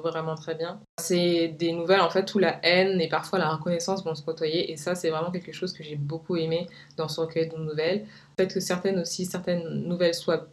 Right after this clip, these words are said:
plus légères que d'autres, comme notamment celle de Marie-Lise Trécourt, et, euh, d'autres sont plus lourdes et plus dramatiques et aussi plus sérieuses, mais ça fait du bien d'alterner, en fait, euh, cette différence, si on peut dire, de genre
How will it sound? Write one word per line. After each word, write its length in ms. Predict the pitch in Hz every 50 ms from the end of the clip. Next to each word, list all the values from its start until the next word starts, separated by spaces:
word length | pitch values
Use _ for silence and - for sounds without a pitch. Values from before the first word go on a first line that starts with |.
| - - -
plus 160 | - 233 233
légères 380 | 220 214 208 208 190 185 185 185
que 100 | - 180
d'autres, 300 | 170 175 202 220 220 - - -
comme 180 | - 185 180
notamment 380 | 175 175 175 170 170 170 175 175
celle 240 | 170 - 170 170 160
de 80 | 160
Marie-Lise 380 | 160 156 151 151 151 147 - -
Trécourt, 460 | - 139 - - 226 262 - - - - - - - - - - - - - -
et, 400 | - 185 185 180 170 165 - - -
euh, 100 | - - - 156
d'autres 220 | 185 185 196 -
sont 160 | - - 165 156
plus 300 | - - - - 202 190
lourdes 440 | 185 185 190 190 196 202 208 208
et 60 | - -
plus 260 | - - - 185 180
dramatiques 800 | 180 170 175 175 170 165 160 165 165 - - 180 190 185 -
et 80 | 165 156
aussi 240 | 160 - - 151 -
plus 160 | - - 190
sérieuses, 560 | - - - 165 156 160 175 202 208 214 214 - - - - - - _
mais 360 | 170 175 196 214 226 233 220 -
ça 160 | - 180 175
fait 140 | - 190 175
du 160 | 160 170 165
bien 180 | 180 190 196
d'alterner, 480 | 190 165 151 151 - 165 156 165 185 180
en 120 | 151 147
fait, 360 | 143 - - 170 175 170 - 170
euh, 300 | 160 151 147 143 143 143
cette 220 | 143 - 156 147
différence, 520 | 147 160 151 - 170 165 165 160 - - - -
si 160 | 143 143 - 160
on 80 | 151
peut 140 | 151 - 156
dire, 200 | - 160 160 -
de 120 | - 143
genre 420 | 143 143 - 160 165 175 180 -